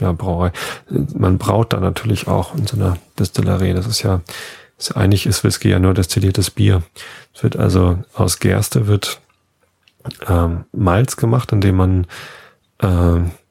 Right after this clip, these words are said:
die, die Gerste einmal tränkt in Wasser und dann, äh, auf dem Boden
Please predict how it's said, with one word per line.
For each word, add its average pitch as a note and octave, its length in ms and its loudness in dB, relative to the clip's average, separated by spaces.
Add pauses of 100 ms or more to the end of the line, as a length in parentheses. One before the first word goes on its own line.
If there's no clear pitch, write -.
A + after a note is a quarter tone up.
(240)
die, F#2 220 0
die F#2+ 120 -2
Gerste F#2 400 0
einmal F#2 500 2
tränkt A2 320 0
in F#2 180 -2
Wasser C#3+ 420 0
und G2 220 -2
dann, F#2+ 240 0 (640)
äh, G#2+ 100 2
auf G2+ 220 2
dem F#2+ 120 2
Boden B2 460 4